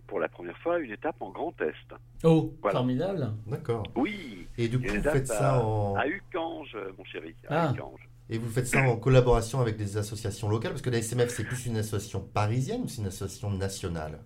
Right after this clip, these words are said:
Speaker 1: C'est une association nationale, ce n'est pas une association parisienne.
Speaker 3: Ok.
Speaker 1: Au départ, A S M F,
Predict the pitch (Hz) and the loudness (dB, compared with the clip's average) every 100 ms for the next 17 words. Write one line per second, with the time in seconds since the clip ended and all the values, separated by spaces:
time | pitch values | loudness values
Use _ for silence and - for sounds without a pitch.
0 | - - - - - - - 131 - 139 | -20 -20 -20 -14 -2 -2 0 -2 -2 -8
1 | 139 - 143 135 127 113 92 73 - 123 | -10 -6 -2 -2 -2 -6 -6 -8 -10 -2
2 | 170 131 95 110 98 - 104 82 73 113 | -2 -2 -10 -14 -16 -16 -10 -4 -4 -2
3 | 165 - 139 139 - 147 175 208 - - | -4 -4 -8 -8 -2 0 0 -2 -14 -20
4 | - - - 101 113 127 135 202 | -20 -20 -2 0 0 -6 -4 -6